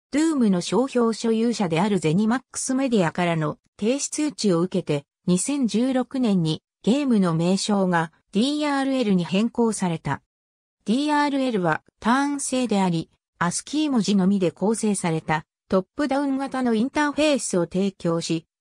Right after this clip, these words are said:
特性を持つキャラクターのレベリングシステムを備えている。ドゥームをベースとしているため、このゲームはローグライクゲームとしては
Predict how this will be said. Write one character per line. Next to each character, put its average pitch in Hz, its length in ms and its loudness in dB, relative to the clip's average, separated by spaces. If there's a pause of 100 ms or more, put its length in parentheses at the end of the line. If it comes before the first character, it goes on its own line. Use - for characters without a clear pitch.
特 - 240 -4
性 285 240 0
を 269 100 2
持 269 140 -2
つ - 160 -12
キ 165 100 -6
ャ 160 60 0
ラ 226 100 -2
ク - 100 -16
タ 233 180 0
ー - 20 2
の 240 180 0
レ 165 140 2
ベ 254 160 0
リ 302 120 0
ン 285 100 0
グ 277 100 0
シ 277 160 -4
ス - 80 -8
テ 254 100 0
ム 190 180 2
を 156 80 0
備 170 360 -2
え 202 40 -2
て 160 140 -4
い 139 140 -4
る。 127 180 -8 (640)
ド 269 80 0
ゥ 320 140 2
ー - 20 0
ム 240 220 2
を 156 80 0
ベ 285 220 2
ー - 20 -4
ス - 80 -10
と 208 160 -2
し - 100 -8
て 190 100 -2
い 190 120 2
る 180 100 -2
た 160 140 -4
め、 156 200 -2 (220)
こ 196 140 -2
の 247 140 2
ゲ 269 200 0
ー 240 60 0
ム 202 120 2
は 170 200 2 (240)
ロ 214 220 2
ー - 20 -2
グ 294 140 -2
ラ 262 140 0
イ 247 80 -2
ク 247 160 -2
ゲ 262 180 0
ー 233 40 0
ム 208 100 2
と 196 140 -6
し - 100 -8
て 196 140 0
は 156 200 0